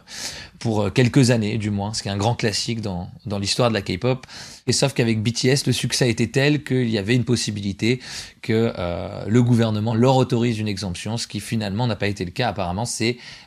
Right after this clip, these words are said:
euh, même les membres eux-mêmes qui auraient décidé finalement de vouloir effectuer leur service militaire comme les autres Sud-Coréens.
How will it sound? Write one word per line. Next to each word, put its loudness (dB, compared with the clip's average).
euh, -10
même 0
les 6
membres 6
eux-mêmes 4
qui 0
auraient 2
décidé -2
finalement 0
de -2
vouloir -2
effectuer -6
leur -4
service -6
militaire -6
comme 0
les 0
autres -4
Sud-Coréens. -10